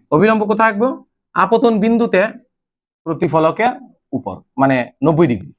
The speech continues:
এটাই তো অভিলম্ব। তো এইটাকে আমরা কি বলবো? কি বলবো? অভিলম্ব। এটা হচ্ছে আমার অভিলম্ব। এই যে রশ্মিটা,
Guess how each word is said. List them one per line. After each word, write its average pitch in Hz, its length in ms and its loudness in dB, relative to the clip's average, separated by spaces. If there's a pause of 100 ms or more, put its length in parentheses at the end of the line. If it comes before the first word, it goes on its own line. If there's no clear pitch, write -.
(140)
এটাই 190 180 -2
তো 202 60 2
অভিলম্ব। 202 480 0 (760)
তো 147 60 -2 (100)
এইটাকে 233 340 2
আমরা 220 180 2
কি 214 160 -4
বলবো? 226 440 0 (1000)
কি 190 60 -4
বলবো? 226 440 0 (840)
অভিলম্ব। 135 680 0 (500)
এটা 147 240 -4
হচ্ছে 165 180 -4
আমার 185 240 0 (2000)
অভিলম্ব। - 2000 -8 (1500)
এই 277 160 4
যে 311 120 2
রশ্মিটা, 220 640 -2